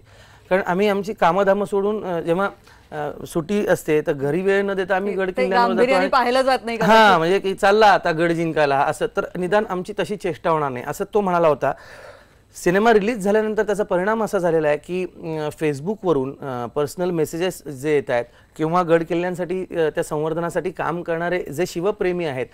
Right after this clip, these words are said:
Speaker 2: हम्म.
Speaker 1: त्यांच्या संस्थांमध्ये काही लोक असं म्हणतात की गेल्या दोन तीन वर्षांमध्ये जितकी मुलांची आवक झाली नाही, जितकी, अ, येऊन, अ, मुलं सहभागी झाली नाहीत, तेवढी गेल्या चार दिवसात येतात की आम्हाला काम करायचंय.
Speaker 2: वा.
Speaker 1: किंवा काही मुलांचे असे मेसेजेस येत आहेत की,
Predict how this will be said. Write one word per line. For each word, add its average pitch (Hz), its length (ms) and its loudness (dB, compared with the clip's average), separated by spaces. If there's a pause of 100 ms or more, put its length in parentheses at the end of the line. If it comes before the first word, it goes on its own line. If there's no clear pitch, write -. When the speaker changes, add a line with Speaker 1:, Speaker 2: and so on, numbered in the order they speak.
(120)
Speaker 2:
हम्म. 208 140 -14
Speaker 1:
त्यांच्या 190 320 0
संस्थांमध्ये 202 800 -2
काही 185 240 -2
लोक 208 160 -4
असं 208 160 -2
म्हणतात 202 300 -2
की 220 80 -6
गेल्या 196 240 -2
दोन 190 220 -4
तीन 233 160 -4
वर्षांमध्ये 226 640 0
जितकी 220 400 -6 (320)
मुलांची 202 460 2
आवक 202 320 6
झाली 196 240 2
नाही, 151 320 -2 (320)
जितकी, 196 360 -2 (280)
अ, 147 100 -6
येऊन, 170 460 -2
अ, 151 240 -4
मुलं 156 400 -4
सहभागी 175 460 0
झाली 185 160 2
नाहीत, 151 180 -6 (360)
तेवढी 208 200 0
गेल्या 233 220 2
चार 208 240 6
दिवसात 233 320 -2
येतात 170 260 -2
की 202 60 -2
आम्हाला 185 260 -2
काम 135 320 -8
करायचंय. 107 440 -10
Speaker 2:
वा. 202 120 -12 (180)
Speaker 1:
किंवा 180 120 -4
काही 180 220 4
मुलांचे 208 560 2
असे - 260 -2
मेसेजेस 202 420 0 (100)
येत 185 240 -4
आहेत 202 100 4
की, 208 300 -4